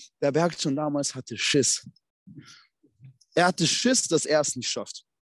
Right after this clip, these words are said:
Aber er hatte auch anders Schiss. Er hatte Schiss, dass es nicht die richtige Person ist. Legt diese Zweifel mal ab. Legt diese Prejudges mal ab. Legt mal diese Gedanken ab. You think too much in this business.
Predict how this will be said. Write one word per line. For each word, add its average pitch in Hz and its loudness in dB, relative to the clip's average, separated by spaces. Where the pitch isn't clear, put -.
Aber 160 4
er 202 6
hatte 247 4
auch 202 4
anders 247 2
Schiss. - -4
Er 160 -2
hatte 175 0
Schiss, - -4
dass - -4
es 147 -10
nicht 147 -8
die 120 -2
richtige 123 0
Person 123 6
ist. - -6
Legt 156 6
diese 156 6
Zweifel 147 4
mal 127 0
ab. - -2
Legt 170 0
diese 160 2
Prejudges 139 -2
mal 117 -10
ab. - -12
Legt 190 4
mal 196 8
diese 170 6
Gedanken 151 2
ab. 113 -2
You 156 2
think - -2
too 180 -4
much 165 -4
in 151 -2
this 139 -2
business. 123 -4